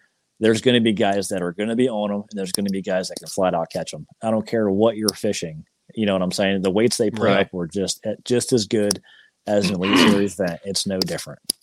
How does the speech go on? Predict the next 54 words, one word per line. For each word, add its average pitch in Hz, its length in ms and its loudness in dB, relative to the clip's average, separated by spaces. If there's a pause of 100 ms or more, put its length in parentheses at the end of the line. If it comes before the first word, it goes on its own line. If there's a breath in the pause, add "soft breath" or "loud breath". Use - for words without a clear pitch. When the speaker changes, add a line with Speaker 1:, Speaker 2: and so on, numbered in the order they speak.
(300)
Speaker 2:
Yeah, 98 260 0
man. 92 340 -6
It 123 160 4
was, 110 260 -4 (800 loud breath)
it 143 140 8
was 139 180 4
fun 147 320 2
to 120 80 -8
watch. 98 420 -6
We, 127 240 -10
I 113 100 -8
mean, 110 160 -8
everybody 113 400 -4
was, 107 300 -8
you 113 140 -14
know, 98 80 -10
obviously 98 360 -10
watching 98 360 -8
how 98 140 -6
you 98 180 -6
were 98 120 -6
doing 95 500 -4 (120)
because 95 340 -6
of 95 120 -8
the - 80 -16
situation, 92 800 -8
you 92 80 -4
know, 90 160 -4
an 90 80 -4
Elite 92 360 -4
coming 98 240 -6
to 87 60 -4
our 90 140 -4
stuff. 92 400 -6 (140)
And 113 120 -2
then 104 340 0 (340)
we 110 160 -2
were 104 140 2
also 101 300 0
watching 95 580 -6 (600)
the 104 140 -4
guys 98 360 0
that 98 100 -4
we 98 120 -2
always 92 420 -4
see 85 300 -6
on 101 160 -10
top - 420 -10
to 95 80 -14
see 92 200 -4
how 92 180 -4
it - 140 -12
stacked - 400 -8
up. - 240 -10